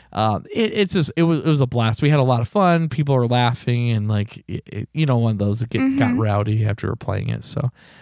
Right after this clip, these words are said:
Speaker 1: really, really enjoy it. If you're gonna pick this up, pick up the deluxe version. The deluxe version, I think, on Amazon is actually cheaper.
Speaker 2: Oh.
Speaker 1: And it adds more roles.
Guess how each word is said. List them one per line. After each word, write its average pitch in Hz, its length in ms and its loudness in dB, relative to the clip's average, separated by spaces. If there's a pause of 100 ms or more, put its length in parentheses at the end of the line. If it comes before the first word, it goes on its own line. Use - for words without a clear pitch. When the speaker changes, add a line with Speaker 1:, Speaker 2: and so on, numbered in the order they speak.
(120)
Speaker 1:
really, 180 520 2
really 139 240 2
enjoy 135 240 2
it. - 80 -4
If 156 140 -4
you're 240 80 2
gonna 285 100 2
pick 180 180 0
this 156 140 -6
up, 170 320 -2
pick - 220 -8
up 392 100 -4
the 339 80 0
deluxe 123 480 -2
version. 104 440 -6 (800)
The 139 80 0
deluxe 165 320 0
version, 190 280 -2
I 110 40 -2
think, 175 200 -4
on 120 160 -2
Amazon 127 380 -2
is 117 60 -4
actually - 340 -6
cheaper. 330 460 -6 (320)
Speaker 2:
Oh. 254 240 0 (420)
Speaker 1:
And 170 400 2
it 160 160 -2
adds 147 560 0
more 143 460 4
roles. 123 640 0